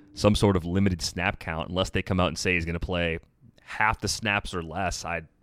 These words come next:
think you'd go ahead and use him like you normally would. So for me, they're not gonna put him out there if they're afraid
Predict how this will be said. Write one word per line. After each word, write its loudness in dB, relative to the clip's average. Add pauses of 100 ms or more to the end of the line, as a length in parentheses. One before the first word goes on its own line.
(220)
think 2
you'd -4
go 0
ahead 0
and -6
use 0
him -4
like -4
you -10
normally -6
would. -4
So -4 (480)
for 2
me, 4 (180)
they're 4
not 4
gonna 2
put 6
him 6
out 0
there 4
if 0
they're 4
afraid 0